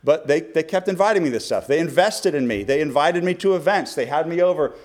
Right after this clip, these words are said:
uh, to their dorm room to hang out with them. They did Bible studies with me. They,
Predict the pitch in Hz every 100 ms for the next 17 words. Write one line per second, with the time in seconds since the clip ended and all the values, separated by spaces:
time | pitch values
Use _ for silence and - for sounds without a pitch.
0 | - 135 135 170 175 143 165 180 151 123
1 | 117 151 160 185 156 - 117 92 - _
2 | _ _ _ _ _ _ _ 135 151 139
3 | 104 139 156 147 214 220 - 180 139 120
4 | 127 - 110 117 147 160